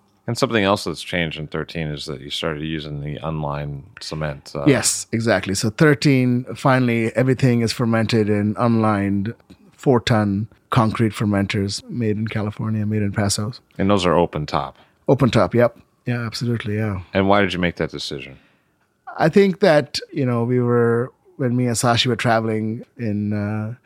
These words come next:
Speaker 2: in Burgundy, went to Argentina, you know, just, like, seeing, like, the old way of, like, how, you know, the Rhone, old way how wines are made. They were made at, like, open top fermenters, but, you know, of course, there's a lot of wood used.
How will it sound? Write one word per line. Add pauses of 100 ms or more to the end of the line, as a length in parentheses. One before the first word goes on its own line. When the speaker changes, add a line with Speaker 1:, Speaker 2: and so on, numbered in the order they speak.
(300)
Speaker 2:
in
Burgundy,
went
to
Argentina,
you
know,
just,
like,
seeing,
like,
the
old
way
of,
like,
how,
you
know,
the
Rhone, (320)
old
way
how
wines
are
made.
They
were
made
at,
like, (380)
open
top
fermenters,
but, (140)
you
know,
of
course,
there's
a
lot
of
wood
used.